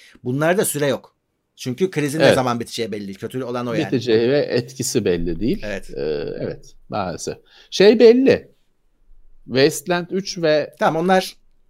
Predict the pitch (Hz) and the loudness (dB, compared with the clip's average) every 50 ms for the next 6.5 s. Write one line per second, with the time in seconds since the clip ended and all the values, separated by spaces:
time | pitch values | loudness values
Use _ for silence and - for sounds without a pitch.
0 | _ _ - - - 185 190 - 151 156 160 160 170 175 175 - - 151 147 151 | _ _ -16 -10 -8 -8 -4 0 2 2 4 4 4 2 4 4 4 4 6 6
1 | 165 160 151 180 160 151 156 156 170 180 151 90 82 - 113 120 143 147 147 147 | 4 2 2 2 4 4 4 2 2 0 0 0 0 -6 -6 -4 -2 0 0 -2
2 | 151 170 226 254 247 196 180 202 202 196 _ _ _ _ _ _ _ _ _ _ | -2 -2 -4 -4 -2 -2 -4 -4 -4 -6 _ _ _ _ _ _ _ _ _ _
3 | - - - - - - - - - - - 92 104 110 104 - 135 127 143 147 | -18 -16 -16 -16 -18 -18 -18 -18 -16 -14 -12 -12 -10 -8 -6 -4 -2 0 0 0
4 | - - - - 120 120 123 - 117 127 120 110 110 110 - 160 147 - - - | 2 2 2 2 0 -2 -4 -4 -6 -4 -4 -4 -4 -6 -8 -10 -10 -10 -12 -12
5 | - - - - 185 165 160 156 156 170 175 160 143 110 87 - - - - 107 | -12 -12 -6 -6 -6 -4 -4 -8 -8 -8 -10 -4 -4 -4 -4 -6 -10 -12 -10 -10
6 | 110 113 110 113 107 104 104 104 104 104 | -8 -8 -8 -10 -10 -10 -12 -14 -16 -18